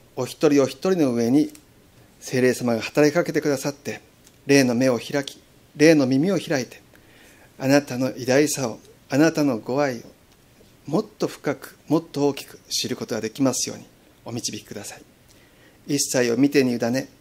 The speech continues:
尊いイエス様の皆によってお祈りいたします。アーメン。はい、えー、今日は自由の用い方ということでね、えー、というテーマで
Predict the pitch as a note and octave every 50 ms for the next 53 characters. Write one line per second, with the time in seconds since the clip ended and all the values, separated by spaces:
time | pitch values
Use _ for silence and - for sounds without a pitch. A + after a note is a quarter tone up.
0 | _ _ - - A#2+ A#2 A#2 - B2+ A2+ G#2+ G2 G#2 C3 C#3 C3+ - - C#3+ B2+
1 | A2+ G#2+ A2+ C3 D3 D#3+ D3 C#3 C3+ B2+ B2+ - - F3 D3 A2+ G#2 G2+ G#2 -
2 | - A2 G#2 - - - G#2 G#2 - - - - - _ _ _ _ _ - _
3 | - - B2 A#2+ A#2 A2 G#2 - - - - _ _ _ _ _ _ _ _ _
4 | _ _ _ _ _ _ _ _ _ _ _ _ _ _ _ _ - - _ _
5 | _ _ _ _ _ _ _ _ _ _ _ _ _ _ - - - - - -
6 | - - - - - - - - - _ _ - - _ - - - - _ _
7 | _ _ _ _ _ _ _ _ _ _ _ - - - - - - - E3+ F3
8 | - - - - - - - - D3 C#3+ - A3 G3 D#3 D3 C#3+ C3 - - -
9 | - C3 A2+ B2+ D3 F#3 A3+ A#3 A3+ F#3 C#3 G#2+ G#2+ A2 A2+ - - - F#3+ G3+
10 | G3 F#3+ E3+ - - - - - - _ _ - - - - B2+ B2+ A#2+ A2+ -
11 | - G#2+ - G2+ G#2 A#2 B2 B2+ - - - - - - - B2 A2+ G#2+ G2 -
12 | A#2+ B2 A#2+ A2+ - B2+ B2 A#2 A2+ A2+ B2+ D3 D3+ A#2 - -